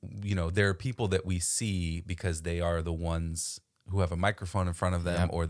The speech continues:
Speaker 1: they're the ones on T V, um, or they're the,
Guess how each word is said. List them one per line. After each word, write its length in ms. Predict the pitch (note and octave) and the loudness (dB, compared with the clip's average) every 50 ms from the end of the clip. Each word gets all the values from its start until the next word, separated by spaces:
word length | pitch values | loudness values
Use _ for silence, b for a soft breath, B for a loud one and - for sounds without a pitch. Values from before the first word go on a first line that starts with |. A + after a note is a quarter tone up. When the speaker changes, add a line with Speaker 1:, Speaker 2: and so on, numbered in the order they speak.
| - - | -4 -8
Speaker 1:
they're 220 | - F2+ F2 F2 F2 | -4 -2 0 0 2
the 80 | F2 | 0
ones 380 | E2+ E2 E2+ E2+ E2+ E2+ E2+ F2 | 0 0 2 0 2 0 0 0
on 180 | F2 D#2+ E2 E2 | -2 -2 -2 -6
T 260 | - - F#2+ F2+ F2 | -6 -6 -4 -4 -2
V, 460 | E2+ F#2 F2+ F2+ F2 E2+ E2 E2 E2 B B B B B B B - | -2 0 0 0 0 0 -2 -4 -6 B B B B B B B -4
um, 360 | F2 E2+ D#2+ D#2 D#2 D#2+ - - | -4 -2 -2 -2 -4 -6 -4 -4
or 80 | F2+ | 0
they're 140 | E2+ F2+ F2 | 2 2 2
the, 180 | E2 F#2 E2 | 2 0 -2